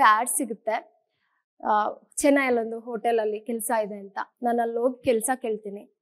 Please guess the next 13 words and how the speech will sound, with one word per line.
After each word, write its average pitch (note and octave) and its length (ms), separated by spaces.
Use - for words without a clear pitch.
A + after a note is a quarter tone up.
So A#3 120
ನನ್ಗೆ D#4 720
ಸಾಕಾಗಿರುವಷ್ಟು C#4 920
ಎಜುಕೇಷನ್ C#4+ 720
ಇಲ್ಲ. A3+ 200
ನನ್ಗೆ B3+ 200
ಅವಾಗ B3+ 220
ಒಂಚೂರು D4+ 440
ಹಿಂದಿ, C#4 360
ಇಂಗ್ಲಿಷ್ B3+ 540
ಅರ್ಥ - 180
ಆಗ್ತಾ A#3 300
ಇರ್ಲಿಲ್ಲ G3+ 320